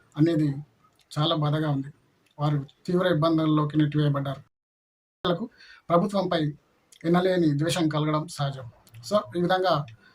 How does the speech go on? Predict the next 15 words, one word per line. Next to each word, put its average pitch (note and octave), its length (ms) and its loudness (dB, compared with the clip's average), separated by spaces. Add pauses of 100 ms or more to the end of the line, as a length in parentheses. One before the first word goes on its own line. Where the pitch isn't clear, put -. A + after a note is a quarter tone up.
(180)
ప్రభుత్వానికి D#3+ 600 0
వ్యతిరేకత D3+ 360 -2 (140)
ప్రారంభమైందని C#3+ 720 0
చెప్పొచ్చు. - 320 -20 (600)
అదేవిధంగా F3+ 420 2 (4000)
మరొక G3+ 240 4 (340)
కీలక G3+ 360 2
నిర్ణయం F3+ 300 0
తీసుకున్న E3 300 -6 (100)
కాంగ్రెస్ E3 320 -2
పార్టీ D3+ 280 -4
ఏంటంటే, D3 420 0 (1300)
టెర్రరిస్టులతో G#3 640 2 (100)
సంబంధాలు F#3 520 2
ఉన్నాయని E3 300 0